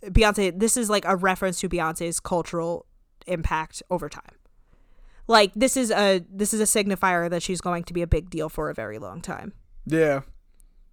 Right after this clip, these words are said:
Speaker 2: It's like
Speaker 1: I mean, she changed the, 'cause this is pre, well, depending on when, yeah, this list is pre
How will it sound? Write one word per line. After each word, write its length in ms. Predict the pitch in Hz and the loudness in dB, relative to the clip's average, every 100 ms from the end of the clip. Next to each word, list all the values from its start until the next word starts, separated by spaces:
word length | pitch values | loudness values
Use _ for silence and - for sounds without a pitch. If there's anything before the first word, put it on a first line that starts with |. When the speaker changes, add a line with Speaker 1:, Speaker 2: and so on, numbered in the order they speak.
| - - - _ _ - _ _ - - | -20 -20 -20 _ _ -20 _ _ -16 -10
Speaker 2:
It's 140 | 135 | -4
like 180 | 139 131 - | -2 -2 2
Speaker 1:
I 80 | |
mean, 120 | 254 262 | 4 4
she 120 | 302 | 4
changed 320 | 330 320 254 | 4 2 4
the, 220 | 233 220 220 | 2 4 2
'cause 100 | 226 | 0
this 140 | 262 | 0
is 140 | 269 | 0
pre, 1040 | - - 269 262 254 254 254 254 254 254 247 _ _ _ - | 4 4 4 -2 -2 0 -2 -2 -2 -2 -4 _ _ _ -4
well, 80 | 240 | 0
depending 320 | - 285 277 | 2 2 2
on 160 | 247 | 0
when, 320 | 214 208 220 - | 2 0 -2 -6
yeah, 220 | 254 330 | 2 2
this 220 | 196 220 | 2 0
list 200 | 156 - | 0 -2
is 280 | - 226 220 | 0 0 0
pre 1200 | - - - - 247 247 240 240 240 233 233 226 | 0 0 0 -2 -6 -4 -2 -2 -2 -2 -2 -2